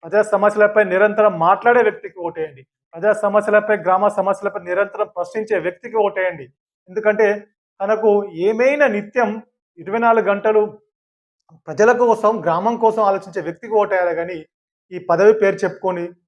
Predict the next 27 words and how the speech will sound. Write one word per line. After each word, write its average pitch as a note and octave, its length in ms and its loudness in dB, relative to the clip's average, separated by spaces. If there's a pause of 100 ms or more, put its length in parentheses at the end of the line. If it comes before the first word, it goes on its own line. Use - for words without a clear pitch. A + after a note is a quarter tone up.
(100)
పది F3+ 120 -2
రూపాయలు F#3 320 0
ఖర్చు A3+ 260 0
పెట్టి G3+ 500 0 (320)
గెలిచిన F#3 280 -4
తర్వాత F#3 600 2 (380)
ఈ F3+ 40 -20
తన F#3 240 -2
వ్యాపారాన్ని F#3 640 4
విస్తృతం G#3 460 -2
పెంచుకోవడానికి, F3 840 -6 (300)
తన, F#3 240 -4
తన F#3 240 -2
కాంట్రాక్టును F#3 800 0 (180)
ఇంకా F#3+ 260 2
పెంచుకోవడానికి, G3+ 1160 0 (260)
ఆ, F3 140 -4
ప్రయత్నం G3+ 460 2
చేసే G3+ 340 -2
వ్యక్తులకు F#3+ 480 0
మాత్రం F#3+ 340 0
ఓటేయకండి. F3 760 -4 (320)
అలాంటి G3+ 400 2
వ్యక్తులు F3+ 680 0 (240)
చాలా F#3 120 -4
డేంజర్. F#3+ 600 0 (320)
ఎందుకంటే F#3+ 640 0